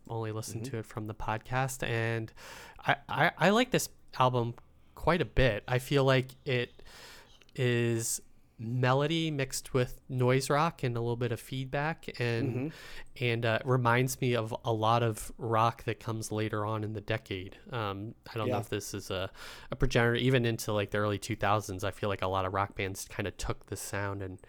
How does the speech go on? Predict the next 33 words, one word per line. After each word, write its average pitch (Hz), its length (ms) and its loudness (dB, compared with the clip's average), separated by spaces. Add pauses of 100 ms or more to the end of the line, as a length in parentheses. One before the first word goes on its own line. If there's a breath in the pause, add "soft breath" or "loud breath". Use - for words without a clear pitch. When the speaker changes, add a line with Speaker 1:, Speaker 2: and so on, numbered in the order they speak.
(200 loud breath)
Speaker 1:
and 101 200 -8
ran 107 260 -2
with 95 280 -8
it. - 160 -8 (220)
Um, 101 400 -2
Speaker 2:
Well, 156 580 8
and 131 140 4
a 127 40 2
lot 131 220 10
of 117 80 4
rock 120 440 0
that 113 220 -6
came 107 360 -2
shortly 107 440 -4
before 98 420 -6
this 76 240 -10
too, 95 240 -6
I'd 71 120 -4
Speaker 1:
Hmm. 101 60 -4
Speaker 2:
say. 76 320 -8
Like, 95 220 -10
there's 104 240 -4
a, 95 200 -6 (280 soft breath)
there's 117 180 2
a 104 60 0
lot 113 300 6
of 113 120 -4
Pixies 117 500 -6
in 117 140 -4
this. 113 440 -4
Speaker 1:
Yes, - 380 -4
Speaker 2:
Uh, - 80 -4
Speaker 1:
yeah. 101 180 0